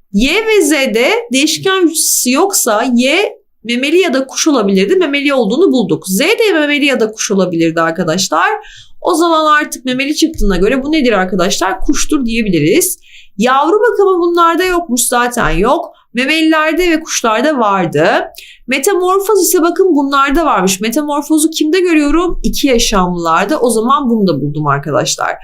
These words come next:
Hadi o zaman bakalım. X canlısı iki yaşamlı olacak. Kurbağa ya da semender. Buldum.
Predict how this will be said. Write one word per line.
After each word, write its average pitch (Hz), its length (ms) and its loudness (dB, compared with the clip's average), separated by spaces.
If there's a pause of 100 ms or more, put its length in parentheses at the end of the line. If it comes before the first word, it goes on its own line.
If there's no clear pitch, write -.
(240)
Hadi 381 240 0
o 330 80 2
zaman 302 380 2
bakalım. 262 400 -2
X - 320 0
canlısı 285 580 0 (140)
iki 294 260 -2
yaşamlı 196 540 0
olacak. 156 420 -2
Kurbağa 269 420 2
ya 202 160 0
da 302 80 0
semender. 175 840 -2
Buldum. 190 440 -2